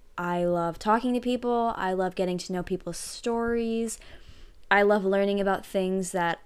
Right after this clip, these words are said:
I wouldn't have never known about or I wouldn't be doing. Um, and I also just really like to talk.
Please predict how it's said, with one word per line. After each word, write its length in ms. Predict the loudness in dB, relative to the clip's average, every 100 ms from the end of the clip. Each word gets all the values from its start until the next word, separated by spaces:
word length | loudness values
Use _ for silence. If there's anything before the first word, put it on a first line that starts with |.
| 0
I 640 | 4 4 4 2 2 0 -4 -16 -20 -14
wouldn't 600 | -8 0 4 6 6 4
have 120 | 4 4
never 240 | 4 4
known 300 | 2 2 4
about 320 | 6 6 6
or 100 | 6
I 60 | 4
wouldn't 240 | 2 0
be 120 | 0 -2
doing. 640 | 0 2 2 0 -2 -4 -8 -18 -20 -20 -20 -12 -2
Um, 680 | 2 2 2 0 -2 -4 -8 -14 -6
and 180 | 0 4
I 60 | 6
also 400 | 4 2 0 0
just 240 | -2 -6
really 500 | -4 0 2 4 2
like 680 | 2 0 0 0 -4 -12 -16 -10
to 300 | -4 -2 -4 -10 _ -16
talk. 800 | -12 -10 -6 -6 -8 -14 -18 -18